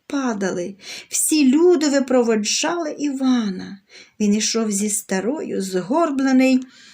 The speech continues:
синім одінню і щохвиля танцював польку.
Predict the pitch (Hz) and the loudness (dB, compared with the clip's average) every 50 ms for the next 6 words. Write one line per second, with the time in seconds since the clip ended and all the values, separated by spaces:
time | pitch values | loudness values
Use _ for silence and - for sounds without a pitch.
0 | - - - - - - - - 349 370 370 359 339 330 302 - - - 277 240 | -20 -20 -16 -10 -6 -6 -2 2 4 4 4 4 4 2 0 0 0 2 2 2
1 | 214 214 233 320 359 370 359 349 330 320 320 311 302 - - - - - - _ | 2 2 4 4 6 6 6 4 4 2 0 -2 -4 -6 -14 -20 -20 -20 -10 _
2 | - 277 254 - - - - 262 240 247 - - - 254 294 349 359 330 320 320 | 0 0 2 2 0 0 2 2 2 0 -2 -8 -6 -2 0 2 2 2 2 0
3 | 302 302 - - 220 220 214 208 202 - - 208 190 190 196 196 226 247 269 262 | -2 -4 -6 -4 -2 0 0 0 -2 -2 -2 -2 -2 -4 -4 -4 -4 -4 -4 -6
4 | 262 - _ _ _ _ _ _ _ _ _ _ _ - 202 190 190 196 196 - | -10 -16 _ _ _ _ _ _ _ _ _ _ _ -2 -2 0 0 -2 -6 -10
5 | - - - - 220 | -16 -16 -14 -14 -14